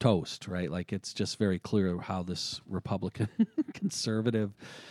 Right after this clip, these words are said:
uh, Robert, speaking of that, the reporters, of course, have to dutifully call it conservatives, but, like, the reality is the, this is a Republican court that is going to rule in favor of the Republicans. It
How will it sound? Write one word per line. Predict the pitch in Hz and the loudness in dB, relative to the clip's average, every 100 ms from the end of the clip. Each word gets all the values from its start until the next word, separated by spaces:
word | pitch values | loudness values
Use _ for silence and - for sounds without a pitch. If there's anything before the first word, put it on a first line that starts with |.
| - _ | -20 _
uh, | 107 104 | 0 0
Robert, | 143 139 127 117 - | 8 10 10 6 4
speaking | 135 120 113 | 2 4 4
of | 104 | 4
that, | 107 - | 4 4
the | 107 | 0
reporters, | - 110 101 101 | 2 0 0 -4
of | - | -4
course, | 101 98 - | -4 -2 -4
have | 98 | -4
to | - | -4
dutifully | 92 101 101 98 95 | 0 0 0 -2 -4
call | 104 95 | -2 -2
it | - | -6
conservatives, | - 95 - 98 95 90 85 92 - | -6 -2 0 0 0 -4 -6 -8 -6
but, | 92 90 | -4 -4
like, | 92 - | -6 -6
the | 95 | -4
reality | 95 95 98 98 92 | 0 2 2 0 -2
is | 87 - | -4 -4
the, | 95 - | -4 -4
this | 104 - | -6 -4
is | 120 | -2
a | 110 | -2
Republican | 104 - 101 104 - 95 | -4 -4 -4 -4 -4 -4
court | - 98 98 - | 0 0 0 -4
that | 90 - - - - - | -6 -6 -14 -20 -10 -8
is | 101 | 0
going | 110 104 | 2 4
to | 98 | 2
rule | 98 98 98 | 2 2 0
in | |
favor | 90 98 92 92 | 0 -2 0 -4
of | 87 | -4
the | 90 | -6
Republicans. | 90 117 92 - 85 85 | -4 -4 -4 -4 -6 -8
It | 87 - | -12 -14